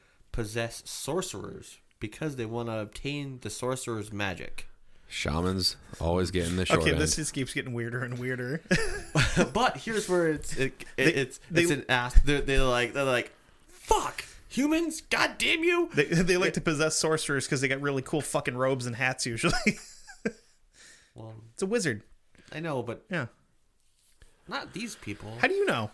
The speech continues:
Speaker 1: Well, it's in Africa.
Speaker 2: When have you been to Africa?
Speaker 3: Whoa.
Speaker 1: No, they're mostly shaman, <laughs> asshole. Yeah, who's the one going there?
Speaker 2: No,
Speaker 1: huh?
Speaker 2: you were saying sorcerer. I was the one that's saying shaman. Doesn't matter.
Speaker 1: Yeah, but I was saying, but I was saying in Africa, they're, they're like a shaman, though.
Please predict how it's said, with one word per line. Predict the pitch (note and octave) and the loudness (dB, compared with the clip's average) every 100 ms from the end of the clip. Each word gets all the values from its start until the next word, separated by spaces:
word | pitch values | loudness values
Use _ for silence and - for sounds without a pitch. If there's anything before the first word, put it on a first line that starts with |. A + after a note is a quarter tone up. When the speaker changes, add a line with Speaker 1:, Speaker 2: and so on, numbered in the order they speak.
| - | -10
Speaker 1:
Well, | C4+ | -6
it's | D#4+ E4+ | -4 -2
in | F#4 | 0
Africa. | F#4 F#4 C4 C3+ G2 - - | -2 -2 -4 -4 -4 -6 0
Speaker 2:
When | G#3 | 2
have | F#3+ | 4
you | A3 | 4
been | A#2+ | 4
to | G2 | 6
Africa? | F#2 F2+ E2+ F#2 | 4 2 0 2
Speaker 3:
Whoa. | D3+ G3+ G3+ F#3+ D#3+ B2+ - - - | 4 6 8 8 6 2 -4 -18 -2
Speaker 1:
No, | E4 F#4+ | 2 4
they're | - | 4
mostly | G#4 C#4+ - C#4+ | 6 6 6 4
shaman, | C4 - G4 A#3 A#2 - - | 4 4 4 2 0 -2 -2
<laughs> | B3+ | 2
asshole. | C#3 C3+ - D3 F#3 A#3 - - - - - - - - | 2 2 0 0 0 -2 -6 -18 -20 -20 -14 -14 -14 -10
Yeah, | B2 D#3+ A3+ D#3+ A#2+ | 2 4 6 4 2
who's | G#3 C4 B3 | 2 2 4
the | |
one | B3 B3 | 4 6
going | A#3 A3+ A3 | 4 4 4
there? | G#3+ C4 F#3+ A2+ | 4 4 4 2
Speaker 2:
No, | A2+ D#3 | 6 6
Speaker 1:
huh? | |
Speaker 2:
you | E3+ | 8
were | G#3 | 6
saying | F#3+ D3+ B2 | 6 4 4
sorcerer. | D#3 F#3 A2+ | 4 4 4
I | C3 | 4
was | D3 | 4
the | |
one | A#2 | 2
that's | A2 | 2
saying | A#2 F#2+ | 0 0
shaman. | F2 A#2 A#2 F2+ - - _ _ _ _ _ _ _ _ _ _ | 2 2 2 -2 -6 -20 _ _ _ _ _ _ _ _ _ _
Doesn't | - G2+ D#2+ | 0 0 2
matter. | D2 D2 | 0 2
Speaker 1:
Yeah, | D4 C4+ - | 2 2 0
but | D3 D#3 - - - | -2 -6 -14 -20 -4
I | D3 F3+ | 0 0
was | D#3+ - | -2 -2
saying, | D#3+ C#3+ B2+ | -2 -2 -2
but | B2 | 0
I | |
was | B2 | 0
saying | B2 A#2+ | 0 -2
in | G#2+ | 0
Africa, | B2 D#3+ C#3 - G#2+ G#2+ | 0 0 -2 0 0 4
they're, | G#2+ G2+ | 4 2
they're | - G#2+ | -2 -6
like | G#2+ G#2+ | -6 -6
a | A2+ | -8
shaman, | - D#3 A2+ F2 | -4 -4 -4 -6
though. | D2 C#2+ | -10 -14